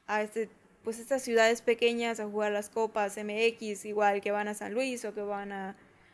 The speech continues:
pues, a diferentes partes de, del país que no tienen, pues, un equipo de primera división, eh, o de Liga M X, como se considera, eh, no juegan con su equipo titular o, no, o, pues, rotan, o es como que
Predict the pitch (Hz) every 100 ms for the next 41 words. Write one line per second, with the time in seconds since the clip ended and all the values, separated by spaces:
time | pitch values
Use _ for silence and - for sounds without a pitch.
0 | _ - 226 220 - 254 277 320 349 392
1 | 262 269 262 220 196 208 208 - 220 220
2 | 226 240 254 - 220 214 226 220 226 226
3 | 214 208 - 214 202 226 226 214 - 220
4 | 196 196 202 208 214 240 262 247 247 -
5 | - _ _ _ _ _ - 208 196 190
6 | 185 - - 214 202 190 196 - - 214
7 | 226 226 202 196 196 208 262 254 202 196
8 | 196 196 202 208 269 285 - 214 196 190
9 | - _ _ - 220 226 226 254 277 254
10 | 226 214 208 214 220 196 202 208 240 262
11 | 214 214 - 208 - _ _ - 208 208
12 | 208 254 254 254 233 220 214 214 233 214
13 | 233 226